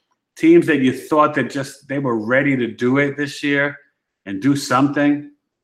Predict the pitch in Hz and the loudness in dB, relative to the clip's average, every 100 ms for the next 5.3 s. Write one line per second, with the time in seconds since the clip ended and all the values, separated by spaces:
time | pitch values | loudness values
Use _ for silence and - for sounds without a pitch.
0 | - 113 151 143 101 92 - 117 151 135 | -16 -4 -2 0 -2 -6 -16 -6 -2 -2
1 | 95 107 107 110 98 87 90 90 90 101 | -2 -4 0 0 0 -2 -6 -6 -10 -12
2 | 92 - 98 98 107 107 107 104 104 85 | -14 -10 -6 -2 0 2 0 0 -4 -10
3 | 87 107 104 - 110 101 104 92 90 80 | -4 -4 -4 -4 -2 -2 -6 -10 -10 -10
4 | 87 87 90 87 _ - - _ _ - | -16 -16 -16 -16 _ -20 -20 _ _ -20
5 | - 117 | -8 -6